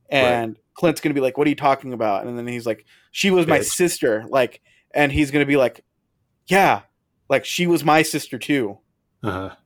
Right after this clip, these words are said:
Speaker 2: And he's gonna, like, you know, they're gonna be like, "What do you mean?" And then it, it's like, "Yeah, like, like, we, like, I loved her like a sister." And, like, that's gonna be, like, the thing that, like, de-escalates the situation is,
Speaker 1: Mm-hmm.
Speaker 2: like, they're gonna realize that, like,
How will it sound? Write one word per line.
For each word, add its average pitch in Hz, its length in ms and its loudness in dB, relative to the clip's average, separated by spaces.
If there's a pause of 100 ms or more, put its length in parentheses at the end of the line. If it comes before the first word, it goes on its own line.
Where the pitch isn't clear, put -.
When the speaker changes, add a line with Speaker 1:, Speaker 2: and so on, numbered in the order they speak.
(460)
Speaker 2:
And 131 520 -2
he's 143 180 -6
gonna, 135 160 -8
like, 131 140 -6
you 127 60 -6
know, 120 80 -2
they're 120 100 -4
gonna 120 100 -10
be 123 40 -4
like, 113 80 -4
"What 139 80 2
do 135 60 -2
you 127 60 -4
mean?" 123 280 -2
And 117 140 -8
then 120 200 -10
it, 123 280 -6 (180)
it's 131 180 -10
like, 110 200 -4
"Yeah, 139 260 4
like, 113 280 -2 (960)
like, 117 240 -2
we, 147 200 0
like, 135 260 0
I 147 120 4
loved 139 280 2
her 135 120 0
like 120 180 0
a 110 80 -2
sister." 104 680 -6 (160)
And, 117 540 -2 (1500)
like, 135 140 2
that's 139 200 2
gonna 131 180 -2
be, 127 100 -2
like, 123 120 0
the 131 100 -2
thing 127 240 -4
that, 123 140 0
like, 123 260 -4
de-escalates 123 600 -2
the 123 80 -10
situation 127 720 -6 (580)
is, 135 200 0
Speaker 1:
Mm-hmm. 127 60 -2
Speaker 2:
like, 131 180 2
they're 151 160 2
gonna 143 240 4
realize 135 600 2
that, 127 160 0
like, 123 240 -4